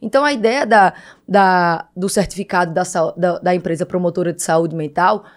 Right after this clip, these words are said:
surgiu nesse, nesse, nesse processo, né? Nessa dinâmica, nesse ambiente que nós estamos. A gente sabe que desde a pandemia,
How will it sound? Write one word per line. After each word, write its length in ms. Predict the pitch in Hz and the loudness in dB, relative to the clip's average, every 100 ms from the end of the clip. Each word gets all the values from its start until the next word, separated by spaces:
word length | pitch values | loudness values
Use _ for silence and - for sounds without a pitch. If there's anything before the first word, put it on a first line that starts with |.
| _ | _
surgiu 420 | - 320 240 269 | -6 -4 -2 -2
nesse, 300 | 262 262 - - | -2 -2 -6 -4
nesse, 540 | 240 233 - 269 302 - | -2 -2 -2 -4 -4 -10
nesse 480 | - 214 220 - 240 | -4 -2 -2 -4 -6
processo, 680 | - 277 - 202 170 - | -4 -4 -2 0 0 -4
né? 140 | 160 175 | -6 -4
Nessa 280 | 175 180 202 | -4 -4 -4
dinâmica, 580 | 220 196 190 175 - | -2 0 -2 -2 -4
nesse 380 | 165 180 - 226 | -2 -4 -4 -4
ambiente 640 | 233 254 285 220 214 220 - | -4 -2 -2 0 0 -2 -6
que 100 | 196 | -4
nós 220 | 185 165 | -4 -4
estamos. 460 | 170 - 147 135 - - - _ | -8 -10 -10 -12 -16 -20 -20 _
A 100 | - | -4
gente 200 | 202 233 | -2 -4
sabe 240 | - 240 240 | -2 -2 -2
que 140 | 254 | -4
desde 260 | 190 254 226 | -2 -2 -2
a 80 | 226 | -2
pandemia, 640 | 220 202 180 180 220 226 | -2 -2 -4 -4 -4 -6